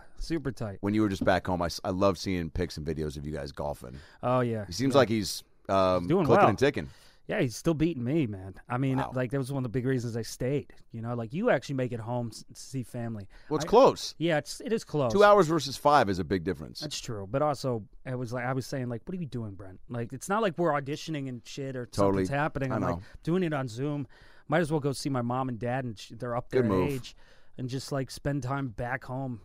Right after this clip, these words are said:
Speaker 2: Good
Speaker 1: see my
Speaker 2: move.
Speaker 1: f-, other friends' kids. Like,
Speaker 2: We don't have
Speaker 1: so
Speaker 2: the advantage of people that
Speaker 1: Yeah.
Speaker 2: that have their families here,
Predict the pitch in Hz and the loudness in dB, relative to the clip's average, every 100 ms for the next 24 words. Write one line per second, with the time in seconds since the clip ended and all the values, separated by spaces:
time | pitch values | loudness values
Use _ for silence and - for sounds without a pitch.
0 | - 104 - 82 - 113 127 131 - 135 | -6 -4 -2 -2 -6 -8 -6 -6 -6 -8
1 | 127 - 139 131 120 110 - - - - | -8 -6 -6 -6 -8 -10 -12 -20 -4 4
2 | 196 190 135 135 165 180 110 107 98 95 | 6 8 8 6 6 4 2 0 0 2
3 | 92 90 92 _ - - 135 120 101 101 | 4 4 2 _ -20 -8 -4 -4 2 2
4 | 95 107 107 101 98 92 85 - 55 | 4 4 2 0 0 -2 -4 -8 -10